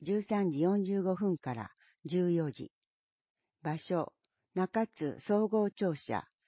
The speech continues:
付属棟。内容、救急救命士講話と実技、子供の事故、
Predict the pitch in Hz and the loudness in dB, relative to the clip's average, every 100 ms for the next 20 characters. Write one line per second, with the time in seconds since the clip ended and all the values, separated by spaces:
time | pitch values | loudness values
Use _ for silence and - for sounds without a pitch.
0 | _ _ - 170 202 - - - 151 131 | _ _ -4 2 2 0 0 2 2 0
1 | - _ _ _ _ _ _ _ _ - | -6 _ _ _ _ _ _ _ _ -2
2 | 160 185 196 190 175 156 _ _ _ _ | 2 4 4 4 2 0 _ _ _ _
3 | 226 233 - 220 214 - 220 220 214 202 | 2 2 4 2 2 2 4 4 2 0
4 | - 208 185 143 127 120 104 - _ _ | -4 0 2 2 0 -4 -4 -6 _ _
5 | - 151 185 - 147 113 - _ _ _ | -8 -6 -4 -4 -6 -6 -8 _ _ _
6 | - 180 214 220 208 196 165 180 - 120 | -4 0 2 4 2 2 0 -4 -4 -6